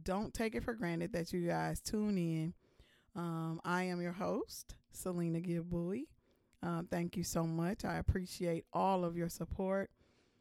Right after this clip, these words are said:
Um, and on today's episode, we're gonna take a look back at a few episodes ago when the topic was keeping your focus.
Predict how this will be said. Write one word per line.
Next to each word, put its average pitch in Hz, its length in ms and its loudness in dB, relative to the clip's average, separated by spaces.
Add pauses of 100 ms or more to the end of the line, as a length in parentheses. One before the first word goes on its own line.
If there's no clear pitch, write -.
(280)
Um, 175 500 0
and 208 460 2 (200)
on 214 180 2
today's 294 760 2 (540)
episode, 160 960 0 (840)
we're 285 120 4
gonna 311 220 4
take 226 260 2
a 175 60 0
look 190 240 2 (100)
back 165 540 -2 (1600)
at 185 160 2
a 175 60 2
few 254 260 2
episodes 185 540 2
ago 170 260 4
when 170 380 0
the 170 80 -2
topic 247 580 -4
was 170 540 0 (300)
keeping 190 400 -2
your 165 160 2
focus. 175 840 0